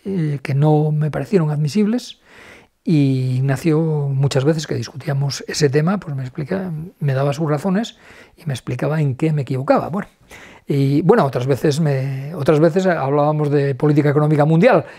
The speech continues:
y, y ta-, y ta-, y también tenía sus pun-, puntos de vista y los defendía, por supuesto. Ignacio ahí no tuvo tropiezos. Ignacio es un niño que, bueno, nosotros íbamos a misa con los niños. Ignacio toda la vida tuvo continuidad,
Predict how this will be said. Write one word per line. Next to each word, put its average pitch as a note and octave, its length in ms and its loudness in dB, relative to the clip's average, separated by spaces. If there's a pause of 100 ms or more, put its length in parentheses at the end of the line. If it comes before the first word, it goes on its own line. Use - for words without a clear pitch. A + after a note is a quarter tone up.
(220)
y, C#3 440 0
y D#3+ 120 0
ta-, D3+ 260 0
y D3 100 -2
ta-, E3+ 220 -4
y D3 120 0
también E3+ 460 0
tenía D#3 260 2
sus D3 160 0
pun-, D#3+ 220 -2
puntos D#3+ 380 0
de D#3 80 4
vista E3 240 2
y - 20 2
los B2+ 140 -2
defendía, B2+ 460 -2
por C3+ 100 -12
supuesto. C3+ 360 -8 (760)
Ignacio A3+ 380 2
ahí G3+ 120 6
no F#3 100 2
tuvo D3 480 2
tropiezos. D3+ 500 0
Ignacio B2+ 260 -4
es B2+ 100 -2
un D#3 100 0
niño F3 280 2
que, C3+ 160 -6
bueno, E3 260 -6
nosotros C3 500 -6
íbamos C#3+ 360 -2
a C#3+ 100 -2
misa D3+ 260 -2
con C#3+ 120 -4
los C#3+ 120 -2
niños. G#3+ 400 0 (540)
Ignacio C#3+ 340 -2
toda D#3+ 320 2
la D3 100 0
vida D#3 300 -2
tuvo C#3+ 380 -6
continuidad, C#3 640 -2